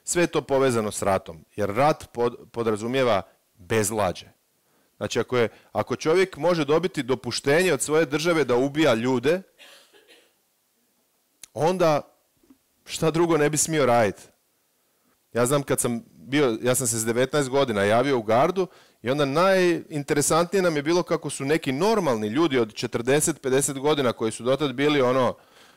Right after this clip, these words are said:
e, normalni ljudi, oni su se počeli u ratu drogirat. Zato što ništa nije imalo smisla. I onda im nije, bilo im je svejedno, sutra mogu umrijeti i onda su prelazili granice.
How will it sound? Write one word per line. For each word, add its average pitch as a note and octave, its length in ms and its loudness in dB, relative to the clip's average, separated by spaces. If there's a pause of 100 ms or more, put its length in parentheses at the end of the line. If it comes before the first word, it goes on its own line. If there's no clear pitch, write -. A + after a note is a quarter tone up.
(100)
e, G2+ 340 2 (1300)
normalni G3+ 600 0
ljudi, E3+ 520 -4 (120)
oni E3 160 0
su - 80 -6
se E3+ 120 -4
počeli D#3 480 -2
u C3 120 -4
ratu C3 260 2
drogirat. A#2+ 720 -2 (1160)
Zato A#2 140 -8
što - 180 -6
ništa F3+ 260 -2
nije D3 140 0
imalo C#3+ 220 0
smisla. - 520 -4 (240)
I B2 60 -10
onda F3 140 -2
im E3 80 -2
nije, F3 260 2
bilo A#2+ 380 -4
im C#3 80 -2
je G#2+ 80 -2
svejedno, C#3 340 0
sutra C3 260 -6
mogu C3+ 220 -2
umrijeti D#3 420 -2
i - 20 0
onda D#3 160 -2
su D3+ 220 -8 (460)
prelazili C#3+ 420 2
granice. B2 540 -2